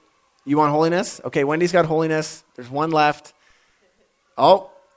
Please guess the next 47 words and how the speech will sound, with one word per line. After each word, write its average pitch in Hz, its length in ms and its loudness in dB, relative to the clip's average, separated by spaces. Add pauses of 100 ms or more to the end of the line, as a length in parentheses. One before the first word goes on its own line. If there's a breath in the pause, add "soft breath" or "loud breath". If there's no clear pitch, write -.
(120)
okay. 220 540 2
Oh, 214 240 6
Dean. 254 500 -4 (140)
Okay, 165 340 -2
and 170 140 -2
I'm 180 80 -2
gonna, 190 260 -4
I'm 170 140 -8
gonna 170 380 -6
hand 156 240 -8
out 139 100 -4
one 160 160 -8
more 160 160 -4
book 151 220 -4
at 151 100 -8
the 151 160 -10
end, 135 380 -8
but 135 280 -4 (200)
I'm 135 120 -10
not 139 160 -8
gonna 139 140 -10
plug 127 300 -8
that 123 180 -4
until 123 240 -10
after 110 340 -8
I 110 40 -10
preach. 107 500 -20 (600 soft breath)
Um, 110 480 -6 (320)
so 127 240 -2
Wendy 139 340 -2
and 139 100 -6
Dean 135 440 -8
have 117 120 -18
got 123 220 -2
those 117 280 -6
two, 107 280 -10
and 110 80 -10
I'm 107 140 -12
excited 113 300 -10
about 98 220 -12
that, 101 380 -8
and 110 180 -12
more 110 200 -6
books - 260 -12
will 107 80 -10
follow. - 500 -8 (1200 loud breath)
And 123 500 -6